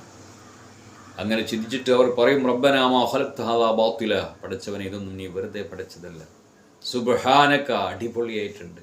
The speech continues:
സൂപ്പറാണ്, കിടിലനാണ്, എൻ്റെ പരിശുദ്ധിയെ ഞാൻ വാഴ്ത്തുന്നു. പ്രിയമുള്ളവരെ, ഭൂമിയിൽ, ഈ പ്രപഞ്ചത്തിൽ, ഈ ലോകത്ത് അള്ളാഹു സൃഷ്ടിച്ച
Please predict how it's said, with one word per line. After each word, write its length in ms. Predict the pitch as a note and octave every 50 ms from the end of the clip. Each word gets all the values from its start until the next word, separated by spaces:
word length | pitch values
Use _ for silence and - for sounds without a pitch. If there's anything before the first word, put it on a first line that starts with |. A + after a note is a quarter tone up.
| - _ - - -
സൂപ്പറാണ്, 680 | A#2 A2+ A2 - - D3 C#3+ C#3+ C3+ B2+ A2+ G2+ F2+ -
കിടിലനാണ്, 580 | B2 A#2+ D3+ D#3 D#3+ D#3+ D#3+ D3+ C#3 A#2+ G#2 F#2 - - _ _ _ _ _ -
എൻ്റെ 180 | G#2+ A2+ A#2 -
പരിശുദ്ധിയെ 560 | A#2+ A#2 A#2 A2+ - B2+ A2+ A#2 B2+ B2 A#2
ഞാൻ 200 | A#2+ A#2 A2+ G#2
വാഴ്ത്തുന്നു. 680 | A2 A#2 B2+ A#2+ - A#2+ A2+ G#2 G2 F#2 F2+ E2 D#2+ - _ _ _ _ _ _ _ _ _ _ _ _ _ _ _ -
പ്രിയമുള്ളവരെ, 680 | A2+ A#2+ B2+ B2 A#2+ A#2 A2 G#2 G2 F2+ E2+ E2+ D#2+ D#2 - - - - - - - - - - - - - - F#2+
ഭൂമിയിൽ, 480 | A2+ A2+ A2 A2+ A2+ A2 G#2+ G2+ G2 G2+ - _ _ _ _ _ _ _ -
ഈ 100 | G#2 A2
പ്രപഞ്ചത്തിൽ, 800 | G#2+ G#2+ G#2+ A2 G#2+ A2 A2 A2+ A#2 A2+ - - G#2 F#2+ F2+ E2+ - - - - - _ -
ഈ 120 | G2+ A2+
ലോകത്ത് 480 | A2+ A2 A2+ B2 B2+ B2+ G#2+ - - G#2+
അള്ളാഹു 560 | F2+ E2 - - - - G#2 G#2+ G#2+ A2 G#2+
സൃഷ്ടിച്ച 460 | - - - - - G#2+ G2 - -